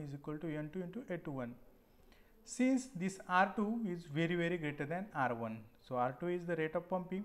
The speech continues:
from level E one to E three, and R one is the rate of pumping from level E one to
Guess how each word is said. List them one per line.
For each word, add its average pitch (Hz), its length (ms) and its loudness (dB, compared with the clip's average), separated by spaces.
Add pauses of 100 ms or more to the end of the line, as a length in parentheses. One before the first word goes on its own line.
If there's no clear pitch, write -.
from 160 180 -2
level 156 340 0
E 151 80 -4
one 170 220 -4
to 185 140 -4
E 175 80 -4
three, 185 340 -2 (640)
and 208 300 4 (2250)
R 156 200 8
one 220 200 4
is 196 160 -2
the 165 120 0
rate 160 160 2
of 175 140 0
pumping 185 300 0
from 175 220 0
level 156 220 2
E 156 160 -2
one 165 180 -2
to 247 160 -4